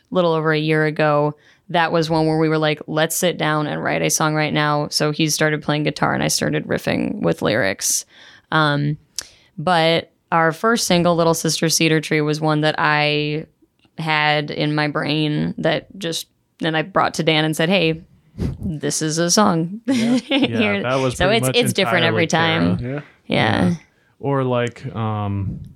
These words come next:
Speaker 3: I guess Looking at the Stars was one that was pretty fifty-fifty.
Speaker 1: Yeah, that's gonna be on, that's gonna be on the album. And then
Speaker 3: Yeah.
Speaker 1: Dreams, we released Dreams in February of this year. That was one that Dan just kinda brought to me and said, "Hey, I wrote this."
Speaker 3: Yeah.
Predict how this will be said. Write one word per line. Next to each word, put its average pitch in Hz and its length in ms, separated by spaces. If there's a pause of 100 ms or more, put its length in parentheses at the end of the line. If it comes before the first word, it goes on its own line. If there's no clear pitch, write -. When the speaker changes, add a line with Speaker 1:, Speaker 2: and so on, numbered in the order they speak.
(1200)
Speaker 3:
I 143 60
guess 170 380
Looking 123 360
at 110 100
the 110 80
Stars 113 500
was 101 120
one 98 220
that 95 100
was 98 120
pretty 95 260
fifty-fifty. - 340
Speaker 1:
Yeah, 170 120
that's 165 200
gonna 170 200
be 165 180
on, 156 140
that's 175 180
gonna 165 140
be 160 120
on 156 120
the 160 80
album. 165 440 (240)
And 180 140
then 190 100
Speaker 3:
Yeah. 190 40
Speaker 1:
Dreams, 190 640 (140)
we 180 120
released 175 420
Dreams 165 680 (100)
in 160 220
February 160 600
of 165 120
this 156 260
year. 151 160
That 160 180
was 156 140
one 160 180
that 151 140
Dan 147 220
just 160 160
kinda - 180
brought - 300
to - 80
me 57 200
and 65 160
said, - 300
"Hey, 170 220
I 87 80
wrote - 240
this." - 460 (180)
Speaker 3:
Yeah. 107 260